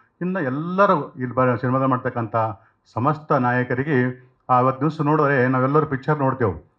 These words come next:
ಡಿಸ್ನಿಯಲ್ಲಿ ನಮ್ದು ಈ ಪಿಕ್ಚರ್ದ ತೋರಿಸಿದಾಗ ಒಂದು ಕಡೆ ಹಾಕಿದ್ರಿ, ಅಂಬರೀಷ್ ಅವರ ಅಜಾತಶತ್ರು ಆಶೀರ್ವಾದ ಅಂತ ತಿಳ್ಕೊಂಡು. ನಾನು ಕೂಡ ಸಣ್ಣವಿದ್ದ ಪಿಕ್ಚರ್ ನೋಡ್ತಿದ್ದೆ, ಅಂಬರೀಷನ್ ಪಿಕ್ಚರ್ ಭಾಳ ನೋಡ್ತಿದ್ದೆ ನಾನು. ಅವರು ಮಿತ್ರ ಅವ್ರಿಗೆ ಹೇಳಿದೆ ಬೆಳಗ್ಗೆ ನಾನು, ಅದು ಎಲ್ಲೇ ಹೋದರೂ ಕೂಡ ಅಂಬರೀಷನ್ ಪಿಕ್ಚರ್ ಇರ್ತದೆ, ಬಿಟ್ಟು ಓಡಿ ಬರ್ತೀವಿ ಅವ್ರು ನೋಡಕ್ಕೆ ನಾವು.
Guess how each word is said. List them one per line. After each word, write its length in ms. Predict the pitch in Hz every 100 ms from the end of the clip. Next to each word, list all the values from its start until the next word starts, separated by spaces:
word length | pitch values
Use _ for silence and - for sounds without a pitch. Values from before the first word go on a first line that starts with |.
| _ - 120
ಡಿಸ್ನಿಯಲ್ಲಿ 420 | 123 139 135 127
ನಮ್ದು 200 | 120 120
ಈ 40 |
ಪಿಕ್ಚರ್ದ 420 | - - 131 127
ತೋರಿಸಿದಾಗ 340 | 120 123 135 143
ಒಂದು 120 | 131
ಕಡೆ 80 | 123
ಹಾಕಿದ್ರಿ, 640 | 113 135 117 - _ _ 117
ಅಂಬರೀಷ್ 380 | 127 143 139 139
ಅವರ 180 | 131
ಅಜಾತಶತ್ರು 840 | 127 123 120 135 139 - 135 139 117
ಆಶೀರ್ವಾದ 340 | 113 123 117
ಅಂತ 100 | 110
ತಿಳ್ಕೊಂಡು. 520 | 107 101 98 90 - _ _ _ _ 131
ನಾನು 220 | 131 165
ಕೂಡ 140 | 165
ಸಣ್ಣವಿದ್ದ 420 | 151 151 156 151
ಪಿಕ್ಚರ್ 320 | 147 131 156 143
ನೋಡ್ತಿದ್ದೆ, 600 | 143 131 107 101 - _ _ _ -
ಅಂಬರೀಷನ್ 420 | 131 143 156 151
ಪಿಕ್ಚರ್ 260 | 180 151 123
ಭಾಳ 160 | 127
ನೋಡ್ತಿದ್ದೆ 320 | 131 127 117
ನಾನು. 220 | 113 92 76 _ _ _ -
ಅವರು 480 | 117 101 98 101 117
ಮಿತ್ರ 200 | 110 147
ಅವ್ರಿಗೆ 200 | 143 127
ಹೇಳಿದೆ 220 | 135 120
ಬೆಳಗ್ಗೆ 280 | 117 120 117
ನಾನು, 300 | 113 104 104 - _ _
ಅದು 160 | 151 143
ಎಲ್ಲೇ 220 | 147 170
ಹೋದರೂ 300 | 151 165 170
ಕೂಡ 160 | 170 165
ಅಂಬರೀಷನ್ 360 | 147 151 160
ಪಿಕ್ಚರ್ 240 | 151 160 143
ಇರ್ತದೆ, 300 | 135 170 151
ಬಿಟ್ಟು 180 | 151
ಓಡಿ 180 | 143 156
ಬರ್ತೀವಿ 220 | 151 151
ಅವ್ರು 140 | 151 120
ನೋಡಕ್ಕೆ 260 | 120 123
ನಾವು. 280 | 98 98 95